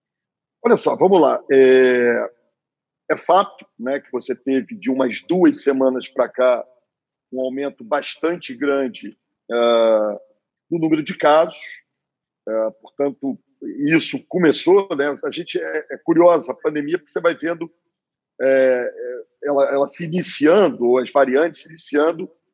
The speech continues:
por diferentes lugares do Brasil, né? Então, nesse caso, essa manifestação da variante Delta tá se dando com mais, ah, força aqui no Rio, e a gente teve um aumento bastante significativo do, do número de casos.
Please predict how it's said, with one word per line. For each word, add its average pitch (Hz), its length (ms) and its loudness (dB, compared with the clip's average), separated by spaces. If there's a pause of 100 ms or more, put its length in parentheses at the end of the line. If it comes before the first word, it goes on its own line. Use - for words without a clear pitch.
(320)
por 160 100 0
diferentes 165 480 -4
lugares 165 920 -2
do 202 80 -12
Brasil, 175 440 -2 (160)
né? 123 140 -6
Então, 160 160 -8
nesse 165 200 -4
caso, 147 400 4 (500)
essa 139 180 -4
manifestação 147 800 -6
da 139 80 -2
variante 143 420 -4
Delta 139 260 -4
tá 143 120 -14
se 143 200 -14
dando 135 360 0 (500)
com - 140 -10
mais, 135 640 2
ah, 117 380 -2 (140)
força 165 500 -2 (520)
aqui 143 220 -12
no 165 100 -8
Rio, 196 400 -4 (1120)
e 202 320 -2 (200)
a 175 100 0
gente 156 220 -6
teve 185 160 2
um - 20 4
aumento 185 420 0
bastante 196 460 -2
significativo 185 640 -8
do, 202 280 -8
do 190 80 -4
número 196 260 -4
de 202 100 -10
casos. 131 420 -4